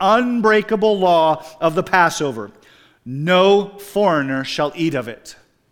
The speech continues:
Now, I mean, if you're looking at your Bible, you know the sentence doesn't end there. But it's very clear, "No foreigner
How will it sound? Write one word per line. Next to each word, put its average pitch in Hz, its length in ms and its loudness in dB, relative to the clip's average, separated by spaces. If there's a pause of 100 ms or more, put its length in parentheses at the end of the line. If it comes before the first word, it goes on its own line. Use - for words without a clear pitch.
(1900)
Now, 165 360 -8 (200)
I 139 80 -12
mean, 123 140 -6
if 110 100 -14
you're 127 80 -8
looking 120 200 -10
at - 20 -10
your 104 80 -12
Bible, 101 260 -10
you 104 80 -14
know 107 120 -12
the 98 100 -14
sentence 98 320 -16
doesn't 98 280 -20
end 107 200 -16
there. 82 260 -20 (1400)
But 160 100 0
it's - 120 -6
very 208 340 2
clear, 143 1040 -6 (1400)
"No 208 600 2
foreigner 139 920 -4